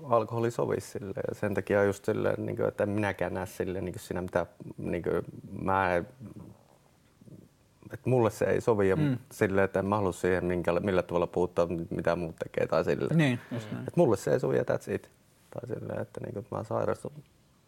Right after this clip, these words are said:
Speaker 1: alkoholisti ja that's it. <laughs>
Speaker 2: Mm-hmm. Tuliks, äh, viinan takia vuosia, jolloin ei skeitattu?
Speaker 1: Öö,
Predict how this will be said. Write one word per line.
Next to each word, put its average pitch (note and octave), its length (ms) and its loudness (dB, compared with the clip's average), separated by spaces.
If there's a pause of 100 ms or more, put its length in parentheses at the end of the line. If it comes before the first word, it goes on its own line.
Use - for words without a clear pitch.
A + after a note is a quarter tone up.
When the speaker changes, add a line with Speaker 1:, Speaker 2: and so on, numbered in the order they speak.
(200)
Speaker 1:
alkoholisti G#2+ 680 -4
ja G#2 80 0
that's - 340 -2
it. - 180 -10 (360)
<laughs> F#3+ 120 6 (460)
Speaker 2:
Mm-hmm. C3 500 0
Tuliks, E3+ 520 4
äh, C3+ 380 8
viinan D3+ 240 4
takia A2+ 260 0
vuosia, A2 340 0
jolloin G#2 280 -2
ei G#2+ 100 -4
skeitattu? - 540 -8
Speaker 1:
Öö, B2+ 580 8